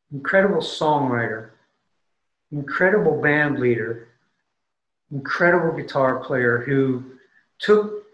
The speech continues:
the styles of, say, B B King, Howlin' Wolf, Sonny Boy Williamson, Otis Rush, and probably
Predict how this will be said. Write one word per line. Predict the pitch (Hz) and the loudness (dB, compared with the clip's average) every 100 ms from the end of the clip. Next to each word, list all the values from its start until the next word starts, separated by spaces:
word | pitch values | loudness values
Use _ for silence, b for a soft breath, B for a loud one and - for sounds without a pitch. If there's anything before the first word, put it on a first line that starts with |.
| _ _ _ _ _ _ _ _ _ - | _ _ _ _ _ _ _ _ _ -8
the | |
styles | 151 - 175 151 156 156 139 160 | -6 -4 2 4 6 4 2 0
of, | 131 131 | -2 -4
say, | - - 143 139 | -12 0 0 2
B | 147 143 | -2 -2
B | 139 135 | -2 -4
King, | - 156 151 147 143 | -4 -4 0 -2 -2
Howlin' | 139 156 151 143 139 | -4 -2 0 0 0
Wolf, | 139 139 135 - - | 2 2 0 -4 -16
Sonny | - 151 139 | -8 -4 -4
Boy | 135 139 131 | -2 -2 0
Williamson, | 135 143 135 131 - 135 | 0 2 2 0 -2 -4
Otis | 127 143 135 - 135 | -2 0 0 -4 -2
Rush, | 131 127 - - - _ _ _ 151 | 0 2 0 -6 -16 _ _ _ -12
and | 135 | -8
probably | - 143 131 131 127 123 120 | 0 0 0 -2 0 0 0